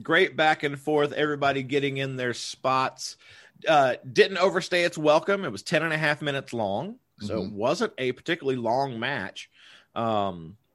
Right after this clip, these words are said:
Speaker 1: but like I say, it was just really, really good, very well paced. Uh, Chris Benoit picks up the victory, uh, getting this submission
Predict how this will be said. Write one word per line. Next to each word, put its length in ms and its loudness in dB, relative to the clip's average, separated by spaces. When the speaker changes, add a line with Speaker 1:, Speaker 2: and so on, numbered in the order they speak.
Speaker 1:
but 460 0
like 160 -4
I 60 -2
say, 240 -4
it 100 -2
was 120 -8
just 200 -8
really, 540 -2
really 280 -2
good, 360 -4
very 220 4
well 240 2
paced. 480 0
Uh, 200 2
Chris 200 2
Benoit 400 2
picks 300 2
up 180 2
the 80 -6
victory, 600 -6
uh, 220 0
getting 360 2
this 160 -2
submission 600 -4